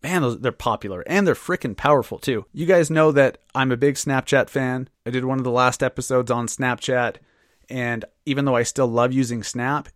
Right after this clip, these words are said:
Instagram stories is so powerful, mainly because of the geotagging.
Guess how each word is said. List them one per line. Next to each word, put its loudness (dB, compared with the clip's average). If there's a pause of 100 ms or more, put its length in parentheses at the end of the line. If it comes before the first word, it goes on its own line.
Instagram -2
stories -2
is -8
so -6
powerful, -2 (400)
mainly -2
because -4
of -4
the -4
geotagging. -4